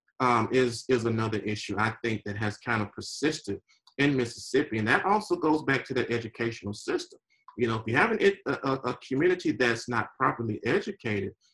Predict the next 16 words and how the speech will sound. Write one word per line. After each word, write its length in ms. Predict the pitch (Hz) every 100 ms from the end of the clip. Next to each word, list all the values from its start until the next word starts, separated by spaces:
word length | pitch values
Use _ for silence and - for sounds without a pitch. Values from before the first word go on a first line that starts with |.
| _
you're 100 | -
gonna 160 | 208 190
have 160 | 180 170
more 160 | 151
poverty. 420 | 156 196 - - - _ _ _ -
And 440 | 131 123 113 107
research 380 | 127 208 208 202
has 100 | 165
shown 260 | - 190 208
that 100 | 147
those 220 | 143 139
individuals 540 | 139 131 135 127 117 127
who 100 | 156
live 200 | 151 139
in 80 |
extreme 440 | 107 - 127 123